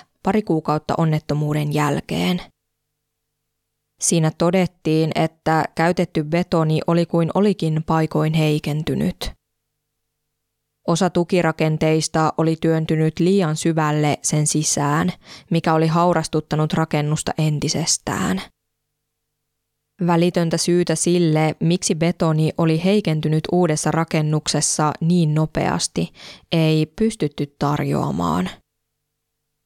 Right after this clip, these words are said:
Ranskan mediassa spekuloitiin,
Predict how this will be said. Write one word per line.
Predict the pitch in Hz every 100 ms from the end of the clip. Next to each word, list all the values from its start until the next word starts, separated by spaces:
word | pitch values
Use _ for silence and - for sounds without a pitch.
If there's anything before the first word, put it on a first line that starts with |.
| _ _ _ _ -
Ranskan | - 170 170 - 165
mediassa | 160 170 175 165 165
spekuloitiin, | 160 175 180 175 156 156 156 - 156 156 156